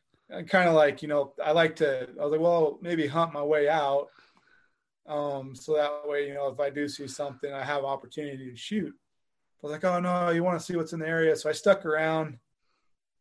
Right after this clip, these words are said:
stayed a little bit longer, and, and then I was like, "All right, it's time to get up," and, you know, put, put my pack on, and I get the momentum, you know, rock, rocking a little bit, and then finally stand up, and just as I stand up,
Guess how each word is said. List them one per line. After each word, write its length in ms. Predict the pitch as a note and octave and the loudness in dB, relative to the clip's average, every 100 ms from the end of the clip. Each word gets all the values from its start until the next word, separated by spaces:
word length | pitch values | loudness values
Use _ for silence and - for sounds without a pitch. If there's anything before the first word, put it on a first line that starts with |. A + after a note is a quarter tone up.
| _ _ | _ _
stayed 320 | - E3 D#3+ | -4 0 2
a 60 | D#3 | 6
little 220 | D#3+ D3+ | 6 6
bit 200 | D#3 C#3 | 2 0
longer, 640 | C#3+ D3+ D3+ D3+ D3+ D3 | -2 -2 0 2 2 0
and, 220 | C3 A2+ - _ _ _ _ _ _ _ - | -2 -10 -16 _ _ _ _ _ _ _ -6
and 80 | D#3 | -2
then 100 | D#3 | 0
I 60 | |
was 80 | D3 | 0
like, 100 | D3+ | 2
"All 60 | F3 | 4
right, 140 | D#3 | 6
it's 120 | D#3 - | 4 2
time 260 | E3+ E3 | 0 2
to 60 | D#3 | 0
get 200 | E3 D#3 | 2 4
up," 280 | D3 C#3+ D3 | 2 -2 -8
and, 100 | C#3+ | -10
you 60 | |
know, 140 | C#3+ B2 | -10 -4
put, 320 | D#3+ D#3+ - | -4 -4 -6
put 160 | D#3+ D#3 | -6 -6
my 100 | C#3+ | -6
pack 380 | D#3 D3 D3 | -4 -4 -2
on, 200 | D3+ D3 | -2 -2
and 120 | C#3+ C#3 | -4 -8
I 180 | A#2 - _ _ _ _ _ C#3 | -10 -12 _ _ _ _ _ -6
get 240 | D#3+ D#3+ | -2 -2
the 80 | D#3 | -2
momentum, 560 | D3+ D3+ D3 D3+ D#3 D3+ | 0 0 2 0 -2 -4
you 80 | D3+ | -2
know, 280 | D3 - - | -2 -2 -8
rock, 400 | F3 D#3 D#3+ - - | 2 4 4 0 -2
rocking 440 | D#3+ D#3+ D#3 D#3+ | 2 2 0 -6
a 60 | D3 | -2
little 240 | D3+ D3+ | 0 0
bit, 200 | C#3+ D#3 | 4 2
and 60 | D3+ | 2
then 80 | C#3+ | -8
finally 440 | - D#3+ D#3+ D3 - _ - | -2 0 0 -4 -10 _ -16
stand 420 | - E3+ D#3+ D3+ | -2 0 2 4
up, 300 | D#3 D3+ - | 4 4 0
and 160 | B2+ - _ _ _ _ | -14 -16 _ _ _ _
just 360 | - G#3 G3 G3 | 4 6 6 4
as 140 | E3 | 4
I 120 | E3+ D#3+ | 4 4
stand 480 | - E3 D#3 D3+ | 0 0 0 2
up, 360 | D#3+ D3+ C#3 | 4 4 2